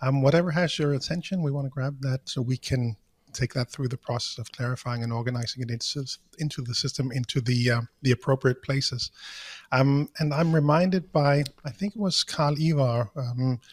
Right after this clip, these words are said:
who is a trainer and coach in, in Norway and, and Germany. Um, he explained it,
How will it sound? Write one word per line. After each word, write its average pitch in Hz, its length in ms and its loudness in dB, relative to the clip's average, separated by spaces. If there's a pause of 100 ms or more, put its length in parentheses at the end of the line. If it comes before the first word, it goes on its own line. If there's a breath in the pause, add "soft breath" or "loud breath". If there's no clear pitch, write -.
who 127 160 -2
is 123 240 -2
a 123 40 0
trainer 135 500 2
and 123 500 -6
coach - 400 -4
in, 123 240 -6
in 120 240 -6
Norway 123 440 0
and, 123 340 -4
and 127 180 -6
Germany. 127 500 2 (480 loud breath)
Um, 127 240 -2
he 170 240 0
explained 151 400 0
it, - 320 -2